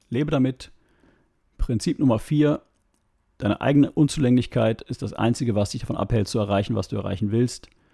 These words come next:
Verbessere dich jeden verdammten Tag. Prinzip Nummer fünf, im Geschäft, build, measure, learn, adjust,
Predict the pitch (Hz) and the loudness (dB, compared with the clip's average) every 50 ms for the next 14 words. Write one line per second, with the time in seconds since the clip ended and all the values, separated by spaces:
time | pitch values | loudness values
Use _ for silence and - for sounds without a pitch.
0 | _ _ - - 127 104 101 127 127 - 143 123 123 120 110 - 120 110 117 117 | _ _ -12 -8 -6 -2 -2 -2 0 0 0 0 0 0 -2 0 0 2 4 4
1 | 117 117 113 - - _ _ _ - 107 92 104 104 107 - - - - 113 113 | 4 4 2 -2 -8 _ _ _ -12 -6 -4 -2 -2 -2 -4 -6 -6 -4 -4 -4
2 | 135 160 - - _ _ _ _ _ _ _ _ _ _ _ _ _ _ _ _ | -4 -6 -10 -16 _ _ _ _ _ _ _ _ _ _ _ _ _ _ _ _
3 | _ _ _ _ _ - - - 98 - - 147 - - 107 95 95 - 151 156 | _ _ _ _ _ -10 -8 -6 -6 -4 -2 -4 -2 -2 -2 -4 0 2 2 2
4 | 170 175 - - - _ _ _ _ _ _ _ _ _ _ - - 110 101 98 | 2 2 -2 -8 -20 _ _ _ _ _ _ _ _ _ _ -4 -2 0 0 0
5 | - - 135 151 160 - - - - - - _ _ _ _ _ _ _ _ _ | 0 0 -2 -2 -2 -4 -10 -20 -20 -20 -20 _ _ _ _ _ _ _ _ _
6 | _ - 107 107 139 135 151 151 147 - - - - 117 110 120 127 120 123 127 | _ -8 0 4 4 6 6 4 2 -2 -8 -4 0 2 4 4 4 4 2 2
7 | 127 127 123 120 107 104 104 107 110 - - - 101 - - 107 101 104 - - | 0 0 -2 0 2 2 2 2 0 -2 -4 -8 -8 -4 -2 -2 -2 -2 -4 -8
8 | - - | -14 -20